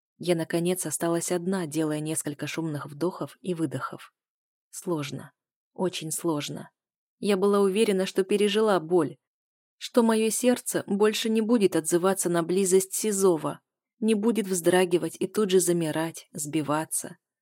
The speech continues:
Была уверена, что меня кидало в жар исключительно из-за эффекта неожиданности. Но почему сейчас?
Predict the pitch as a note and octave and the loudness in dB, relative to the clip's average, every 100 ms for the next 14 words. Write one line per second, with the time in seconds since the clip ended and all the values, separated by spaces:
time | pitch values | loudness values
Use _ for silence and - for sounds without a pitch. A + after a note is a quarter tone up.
0 | _ F3+ F3+ F#3 F3+ F3+ G3+ F#3 F3 - | _ 4 6 6 6 4 4 4 0 0
1 | F3+ F#3 G3 F#3+ E3 F#3 E3+ E3 F#3+ G3+ | 2 2 2 0 2 4 2 2 0 0
2 | - G3 - G3+ G3+ A3 G#3+ G#3 - G3 | -4 -4 -2 -2 0 -2 0 0 -2 2
3 | G#3 G#3 A#3 A3 G#3+ G#3+ G#3+ G#3+ G#3+ F#3 | 2 2 2 0 0 0 2 0 0 -2
4 | D#3+ D#3 - - - _ _ _ - A#3 | -2 -6 -8 -10 -14 _ _ _ -4 -2
5 | - - C#4+ D4 D4+ D4 A#3+ F3+ - | -2 0 0 2 2 2 0 -4 -4